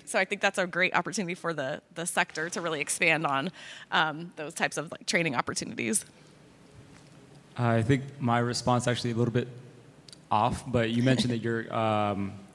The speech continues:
Speaker 2: uh, at an institution kind of also allocating capital, and, and a lot of institutions don't have the capacity to be able to back funds that are sub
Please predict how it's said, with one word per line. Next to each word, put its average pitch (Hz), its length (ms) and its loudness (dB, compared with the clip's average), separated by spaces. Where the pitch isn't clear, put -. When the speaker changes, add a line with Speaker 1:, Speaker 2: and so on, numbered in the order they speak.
Speaker 2:
uh, 110 340 0
at 123 120 2
an 127 140 2
institution 123 480 -4
kind 117 140 -2
of 113 80 -2
also 117 220 0
allocating 113 460 -2
capital, 113 500 -2
and, 113 280 4
and 120 100 2
a 117 60 4
lot 127 180 6
of 123 100 2
institutions 123 520 -2
don't 123 380 -2
have 120 180 2
the 120 80 -4
capacity 113 500 -4
to - 120 -12
be 117 80 -4
able 110 160 -2
to 110 120 -6
back 101 440 -2
funds 104 300 0
that 107 100 -4
are 104 80 -4
sub 110 420 0